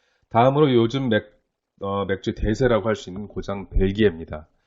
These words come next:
특히 루뱅 대학교는 세계에서 가장 오래된 대학 중 하나이고, 정말 많은 석학들을 배출한 대학이죠. 이 대학의, 이 유명한 대학의 생명공학 석사 프로그램 내에 양조 및 몰팅 과학을 전문으로 다루는,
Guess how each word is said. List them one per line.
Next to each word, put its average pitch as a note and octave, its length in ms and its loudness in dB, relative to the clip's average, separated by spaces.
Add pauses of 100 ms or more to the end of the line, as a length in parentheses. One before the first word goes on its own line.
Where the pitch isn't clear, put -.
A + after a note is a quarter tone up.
(680)
특히 - 220 -2
루뱅 C#3 340 2
대학교는 A#2+ 760 2 (280)
세계에서 C3+ 420 4
가장 C3 400 0
오래된 A#2+ 320 4
대학 G2 280 -4
중 G2+ 200 -8
하나이고, A#2 560 -6 (200)
정말 A#2 220 0
많은 A2 220 2
석학들을 C3+ 600 2
배출한 G2+ 420 -2
대학이죠. F2 480 -6
이 A#2+ 400 -2
대학의, G2 640 -2
이 B2 280 -6
유명한 G#2+ 380 -6
대학의 F2+ 480 -4 (480)
생명공학 B2 720 -2
석사 - 520 0
프로그램 F#2+ 440 2
내에 E2 400 -8
양조 F#2 440 -6
및 G2+ 220 -2
몰팅 C3 460 -2
과학을 F#2+ 400 -2
전문으로 G#2+ 580 -2
다루는, F#2+ 420 -8